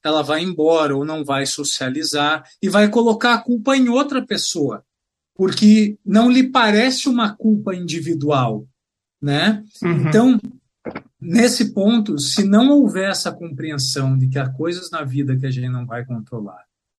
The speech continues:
Speaker 1: se não houver essa compreensão de que o que precisa ser controlado, a gente tem que fazer, a gente tem que executar, não haverá felicidade.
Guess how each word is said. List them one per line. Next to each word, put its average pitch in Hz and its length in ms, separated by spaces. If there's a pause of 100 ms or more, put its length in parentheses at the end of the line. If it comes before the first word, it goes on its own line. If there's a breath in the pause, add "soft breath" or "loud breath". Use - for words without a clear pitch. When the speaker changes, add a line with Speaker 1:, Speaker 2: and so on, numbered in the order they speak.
(160)
Speaker 1:
se - 240
não 196 240
houver 202 380
essa 170 200
compreensão 147 840
de 143 120
que 143 140
o 160 100 (240)
que 185 100
precisa 208 680
ser - 280
controlado, 143 840 (260)
a 147 100
gente 160 360
tem 175 220
que 170 100
fazer, 127 480
a 113 80
gente 117 260
tem 131 200
que 131 80
executar, 107 640 (1120)
não 165 260
haverá 147 320
felicidade. 127 680